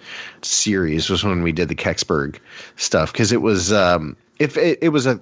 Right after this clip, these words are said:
callback, it just felt like I was back on, on the Trail of Bigfoot. 'Cause we were, we're out in the dark and Stan Gordon's there and we're looking at lights in the sky where it's painfully obvious they're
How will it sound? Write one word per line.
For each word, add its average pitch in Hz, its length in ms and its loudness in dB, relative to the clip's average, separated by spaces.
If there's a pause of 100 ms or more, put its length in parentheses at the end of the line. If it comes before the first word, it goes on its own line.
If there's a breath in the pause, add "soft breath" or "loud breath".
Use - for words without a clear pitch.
(140)
callback, 113 340 0
it 120 300 -4
just - 240 -8
felt 123 340 0
like 95 240 -6
I 101 80 0
was 95 160 -2
back 90 340 -2
on, 85 360 -6 (180)
on 90 160 0
the 80 60 -4
Trail 78 260 -2
of 76 80 -8
Bigfoot. - 420 -4
'Cause 101 200 0
we 113 120 2
were, 107 80 2
we're 117 220 2
out 117 140 2
in 98 80 -4
the 95 100 0
dark 107 420 2
and 87 120 -8
Stan 104 240 -4
Gordon's 98 420 -2
there 95 340 2
and 80 180 -4 (540 loud breath)
we're 98 240 4
looking 110 320 2
at - 120 -2
lights 95 300 0
in 98 60 -4
the 85 60 -4
sky 87 400 2 (220)
where 98 240 2
it's 76 100 -6
painfully 95 540 0
obvious 87 360 0
they're 80 220 -4